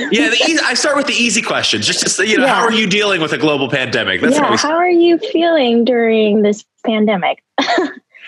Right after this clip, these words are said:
Speaker 2: Uh, no, but training's been doing good, um,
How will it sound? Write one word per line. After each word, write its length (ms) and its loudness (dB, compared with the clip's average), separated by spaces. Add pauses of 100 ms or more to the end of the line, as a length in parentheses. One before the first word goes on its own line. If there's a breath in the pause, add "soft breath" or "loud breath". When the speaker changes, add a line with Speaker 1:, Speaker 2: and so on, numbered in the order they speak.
(340 loud breath)
Speaker 2:
Uh, 680 0 (280)
no, 260 4
but 160 2
training's 360 2
been 400 2
doing 280 2
good, 200 4
um, 680 -2